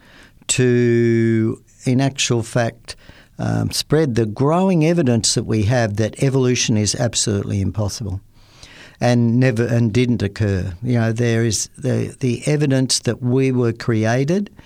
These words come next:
is overwhelming. And also the, the evidence that the earth is, is very young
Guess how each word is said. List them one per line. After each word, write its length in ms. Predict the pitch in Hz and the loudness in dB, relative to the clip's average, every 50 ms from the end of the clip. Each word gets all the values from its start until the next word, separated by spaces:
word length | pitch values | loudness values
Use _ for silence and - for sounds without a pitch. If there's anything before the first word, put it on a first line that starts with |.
| - - - - - | -20 -20 -20 -8 -4
is 240 | 117 110 101 - - - | -2 -2 -2 -4 -6 -4
overwhelming. 760 | 117 113 107 101 107 101 98 98 101 104 98 98 95 101 101 - - - - - - - - | -2 -2 -2 -2 -2 -2 -2 0 0 0 0 -2 -2 -4 -6 -10 -16 -20 -20 -20 -20 -6 -2
And 140 | 139 151 | 0 2
also 600 | 185 220 240 220 - - 135 127 127 120 117 120 120 117 - - | 2 2 2 0 2 2 2 2 2 2 2 0 -2 -4 -4 -2
the, 420 | 127 131 127 120 117 117 113 - | 0 0 2 2 0 0 -2 -4
the 300 | 123 123 127 117 113 - | -4 -2 -2 -2 -2 -2
evidence 600 | - 151 156 151 151 120 113 107 110 - - - - | -2 0 0 2 2 0 0 0 0 -2 -4 -6 -4
that 260 | - 120 110 - - | -4 -4 -4 -2 0
the 160 | 127 131 151 | 0 2 2
earth 240 | 165 160 147 - 131 | 2 0 0 0 -2
is, 220 | 123 117 110 - | -2 -2 -2 -4
is 260 | - - 131 117 113 - | -4 -2 -2 -2 -2 -2
very 280 | - 123 120 120 117 | -2 -2 0 0 0
young 440 | 123 175 233 - - 98 92 98 - | 0 0 0 0 0 -2 -4 -4 -8